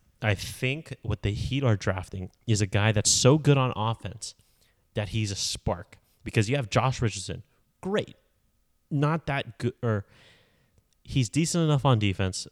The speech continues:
but he's n-, he's gr-, he's good enough on offense, but he's not that push me over the top guy. That's what Tyler Herro, Herro or Herro's gonna be.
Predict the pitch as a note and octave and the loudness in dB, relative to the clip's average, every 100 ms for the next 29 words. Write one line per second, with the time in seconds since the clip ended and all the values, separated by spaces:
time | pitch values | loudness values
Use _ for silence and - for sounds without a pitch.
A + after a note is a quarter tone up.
0 | - G#2+ A2+ G2 G2+ G#2+ _ _ - C#3+ | -2 0 0 -2 -2 -4 _ _ 0 2
1 | A#2+ - G#2+ A#2 G#2+ A#2+ B2+ G2 C3+ F3 | 2 4 2 2 -4 0 0 4 4 6
2 | D3+ C#3+ B2+ A#2+ G2+ - - _ _ - | 2 0 0 0 -2 -6 -18 _ _ 2
3 | A2+ A2 A2 C3 - G2 - _ _ _ | 4 2 -2 -4 -6 -12 -14 _ _ _
4 | _ _ _ _ - C3+ - A#2 G#2+ G2 | _ _ _ _ 4 4 0 -2 -2 -4
5 | F2+ - F2+ - - - - _ _ _ | -10 -12 -12 -12 -12 -14 -18 _ _ _
6 | B2+ C#3 D3 - A#2+ A#2+ A2 F#2+ G2+ F#2 | 4 4 4 2 2 4 2 4 4 4
7 | F2+ F#2 - - A#2 G#2+ F#2+ F2+ E2+ - | 2 -2 -10 -10 -2 0 2 0 -2 -6
8 | G2+ G2 F#2 - F2+ F2+ A#2 | -2 -2 -2 -4 -4 -6 -12